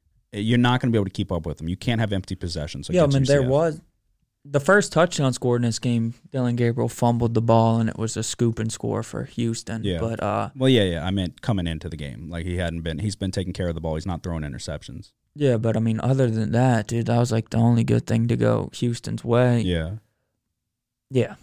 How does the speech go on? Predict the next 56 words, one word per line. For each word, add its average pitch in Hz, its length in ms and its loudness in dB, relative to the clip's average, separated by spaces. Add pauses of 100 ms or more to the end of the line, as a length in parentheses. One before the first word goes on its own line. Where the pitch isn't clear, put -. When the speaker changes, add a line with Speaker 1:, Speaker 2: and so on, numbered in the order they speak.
(140)
Speaker 2:
So, 113 120 -2
I 110 80 2
mean, 110 220 0 (400)
look, 110 220 -4
Houston 139 400 2
d-, 131 60 -2
couldn't - 300 2
move 127 300 4
the 123 80 2
ball 127 300 6
very 127 200 4
well 123 220 4
on 117 120 0
offense. 127 440 0
They 120 100 2
couldn't 120 520 -2
convert 117 360 2
on 117 160 2
third 117 320 2
down. 123 400 4
Speaker 1:
Mm-hmm. - 1040 -8
Speaker 2:
And 113 240 6
U 123 120 6
C 123 220 4
F 117 220 4
could, 117 420 4
and 117 160 -2
that's 113 280 -2
why 113 340 0 (460)
they 120 140 -2
beat 117 240 -2
'em 117 220 -4 (680)
Speaker 1:
Yep. - 140 -2
Speaker 2:
handedly. 117 440 -6 (340)
Speaker 1:
Yep. 104 180 0 (140)
So - 100 -2
you 113 180 4
had, 107 180 6
uh, 98 100 4
Northwestern 104 560 2
plus 98 220 -2
two 101 120 -2
and 92 80 0
a 87 40 -2
half. 90 200 -2
It 92 60 -4
was 85 140 -6
your 85 80 -6
big 85 160 -4
easy 82 160 -6
bet 80 180 -6
of 76 60 -8
the 76 80 -8
week. 78 360 -8
How, 107 120 -6
Speaker 2:
Yeah. 113 200 4